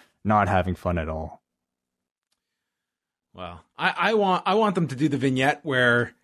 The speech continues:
Speaker 2: she throws the football and then does the, the Mister Perfect and just sprints to the end of the,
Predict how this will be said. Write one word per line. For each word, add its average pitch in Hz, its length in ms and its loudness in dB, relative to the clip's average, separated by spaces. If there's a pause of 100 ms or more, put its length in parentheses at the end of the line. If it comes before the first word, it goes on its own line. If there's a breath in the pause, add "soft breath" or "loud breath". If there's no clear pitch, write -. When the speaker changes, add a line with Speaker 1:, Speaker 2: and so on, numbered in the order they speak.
(160)
Speaker 2:
she - 180 -4
throws 151 360 0
the 147 100 0
football 170 600 0 (500)
and 135 180 -4
then 123 400 0 (200)
does 131 280 -6
the, 117 560 -2 (140)
the 131 100 -16
Mister 120 260 -6
Perfect 131 480 -4
and 127 100 -8
just 113 160 -4
sprints - 400 -6
to 131 100 -4
the 120 160 2
end 120 200 2
of 104 180 -4
the, 117 320 -2